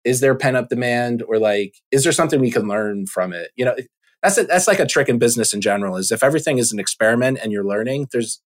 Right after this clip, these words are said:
there's, you minimize the downside. So it's gonna cost you money when you run a sale potentially. Um,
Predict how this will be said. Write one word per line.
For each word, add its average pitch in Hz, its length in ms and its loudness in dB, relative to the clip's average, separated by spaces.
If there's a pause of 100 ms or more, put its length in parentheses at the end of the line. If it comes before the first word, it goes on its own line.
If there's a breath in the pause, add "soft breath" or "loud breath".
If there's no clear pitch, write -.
(140)
there's, 113 260 -6 (200)
you 113 100 -2
minimize 120 380 0
the - 40 -20
downside. 85 520 -4
So 110 180 2
it's 107 120 0
gonna 165 220 2
cost - 400 -2
you 110 100 -4
money 95 440 -10 (500)
when 107 160 -4
you 104 120 -2
run 98 120 0
a 95 60 -2
sale 92 300 -2
potentially. 92 760 -4 (720)
Um, 90 720 -2